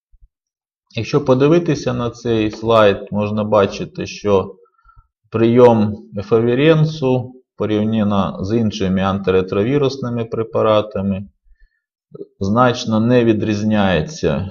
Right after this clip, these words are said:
від загального населення, відповідно до частоти вроджених вад,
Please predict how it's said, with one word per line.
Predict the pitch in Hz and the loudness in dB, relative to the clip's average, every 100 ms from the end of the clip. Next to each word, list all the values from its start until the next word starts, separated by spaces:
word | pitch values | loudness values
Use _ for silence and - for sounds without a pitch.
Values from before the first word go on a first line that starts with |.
| 101 | -4
від | 101 92 | -2 0
загального | 104 104 107 92 90 87 | 2 4 4 4 2 0
населення, | 90 95 95 135 135 135 131 127 123 117 _ _ _ _ _ - - _ - | 0 -2 -2 0 2 2 0 -2 -4 -8 _ _ _ _ _ -20 -20 _ -12
відповідно | 98 - 107 113 104 101 101 | -10 0 0 2 0 2 0
до | 98 104 | 2 0
частоти | 104 104 - 104 - 107 | 0 -6 -4 -4 0 0
вроджених | 101 107 95 98 95 92 - | 4 4 2 0 0 -2 0
вад, | 113 127 127 - | 2 4 2 -6